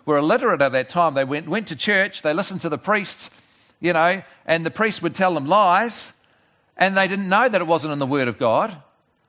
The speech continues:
And so from the Reformation onwards, schools just started springing up because people believe we've got to learn to read so we can read the Bible for ourselves so that we can see what God's saying. And that's how schools came really into being. And it was for everyone, the commoners, you know, not just the rich.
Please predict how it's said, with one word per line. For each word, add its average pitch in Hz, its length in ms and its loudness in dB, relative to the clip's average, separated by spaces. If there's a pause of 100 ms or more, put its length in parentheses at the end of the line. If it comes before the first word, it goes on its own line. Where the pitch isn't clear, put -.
(440)
And 175 100 -2
so 208 280 2
from 240 220 -2
the 220 80 0
Reformation 180 580 0
onwards, 175 380 0
schools 226 560 -2
just - 160 -8
started 165 340 2
springing 180 460 -4
up 202 180 0
because 160 280 -2
people 214 260 -4
believe 165 380 0
we've 143 200 -6
got 214 260 0
to 165 100 -8
learn 180 280 -2
to 147 100 -8
read 147 360 0
so 156 120 -2
we 202 140 -2
can 170 200 -6
read 170 200 -2
the 135 60 -4
Bible 175 420 0
for 151 200 -4
ourselves 170 680 0 (220)
so - 180 0
that 196 120 -2
we 180 100 -2
can 175 140 -4
see 202 260 -2
what 180 180 2
God's 165 260 0
saying. 226 420 0 (580)
And 226 160 2
that's 277 180 2
how 226 200 4
schools 220 380 0
came 220 320 2
really 202 200 0
into 180 180 0
being. 185 380 2
And 160 120 4
it 185 60 2
was 190 160 -2
for 208 260 0
everyone, 233 640 2
the 156 100 -2
commoners, 254 760 0
you 196 80 -4
know, 190 160 4
not 302 220 0
just 247 180 -6
the 185 100 0
rich. 254 520 -4